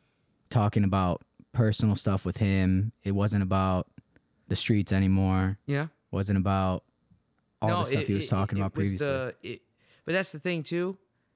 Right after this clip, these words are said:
Speaker 2: It makes sense because it's a different vibe.
Speaker 1: Yeah.
Speaker 2: The struggles of that life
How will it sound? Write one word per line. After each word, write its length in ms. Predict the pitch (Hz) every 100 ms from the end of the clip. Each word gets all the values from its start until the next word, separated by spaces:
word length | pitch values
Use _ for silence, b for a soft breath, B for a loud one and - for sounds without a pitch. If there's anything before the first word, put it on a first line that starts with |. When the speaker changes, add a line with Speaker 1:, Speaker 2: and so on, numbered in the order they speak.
| _ _
Speaker 2:
It 80 | 151
makes 240 | 151 165 -
sense 300 | 147 143 131
because 540 | 143 - 143 127 113 - _
it's 140 | 135
a 60 | 135
different 520 | 113 147 - 139 127 - _ _ _ _ _ _ _ _ _ _ _ _ 117
vibe. 380 | 113 131 120 107 _ _ _ _ _
Speaker 1:
Yeah. 240 | 104 90 87 _ _ _ _ _ _ _ _ _ _ _ _ _ _ _ -
Speaker 2:
The 140 | 131
struggles 500 | 127 151 139 135 131
of 100 | 123 110 _
that 240 | 135 120 85
life 380 | 113 113 -